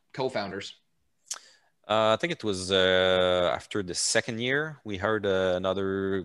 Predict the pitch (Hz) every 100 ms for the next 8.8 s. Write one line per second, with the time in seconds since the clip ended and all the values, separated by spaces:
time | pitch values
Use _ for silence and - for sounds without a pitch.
0 | 90 98 95 104 104 - - 95 92 87
1 | 85 98 90 87 107 107 - - 85 87
2 | 85 82 80 80 76 78 82 92 _ _
3 | _ 50 - _ _ _ _ _ - -
4 | 90 - 87 85 92 92 92 92 90 _
5 | _ _ - - 92 - - - 107 104
6 | 110 104 98 - 110 110 95 107 113 -
7 | 101 98 101 117 110 127 131 - _ _
8 | _ 131 110 92 95 101 113